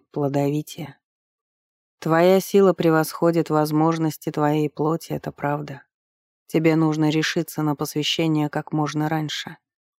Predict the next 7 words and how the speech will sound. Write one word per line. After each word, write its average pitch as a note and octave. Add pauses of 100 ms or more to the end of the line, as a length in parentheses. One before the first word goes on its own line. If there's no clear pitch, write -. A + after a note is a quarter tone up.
(100)
чтобы D3
течение D3
лет D3+
для D3+
тебя D3
наконец D3+
выровнялось». -